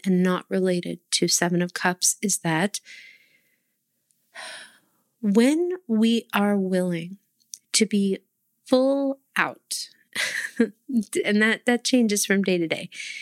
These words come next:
fully committed to our emperorness, whatever that looks like, 'cause it really does look different for all of us.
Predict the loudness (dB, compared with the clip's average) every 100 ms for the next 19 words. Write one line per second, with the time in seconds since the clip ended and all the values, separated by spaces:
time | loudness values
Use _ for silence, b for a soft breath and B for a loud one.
0 | B B B B -8 -6 -2 0 2 0
1 | 0 -2 -2 -2 -4 -8 -14 _ _ _
2 | _ -10 0 2 2 0 -2 -2 0 0
3 | 0 -2 -4 -4 -2 -4 -6 -2 -2 0
4 | 0 0 -4 -6 -10 -4 -4 -4 -8 -6
5 | 0 0 0 _ 0 2 4 2 2 0
6 | 0 -2 -2 -4 -4 -4 -4 -6 -4 -6
7 | -6 -6 -4 -2 -2 -2 -2 -4 -6